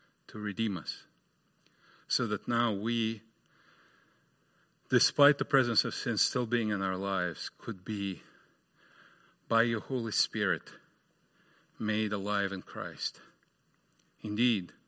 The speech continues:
it is the Holy Spirit that brings to us the benefits of Christ. It is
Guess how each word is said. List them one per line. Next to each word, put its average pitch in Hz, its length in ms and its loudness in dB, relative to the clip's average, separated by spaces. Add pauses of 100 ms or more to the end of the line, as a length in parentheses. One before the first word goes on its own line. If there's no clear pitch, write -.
(380)
it 107 100 -2
is 107 140 0
the 107 80 -4
Holy 120 280 4
Spirit 113 440 6
that 104 160 2
brings 107 300 4
to 110 160 0
us 95 160 2
the 120 100 -10
benefits 101 540 0
of - 100 -16
Christ. 101 400 -2
It - 140 -6
is 113 240 4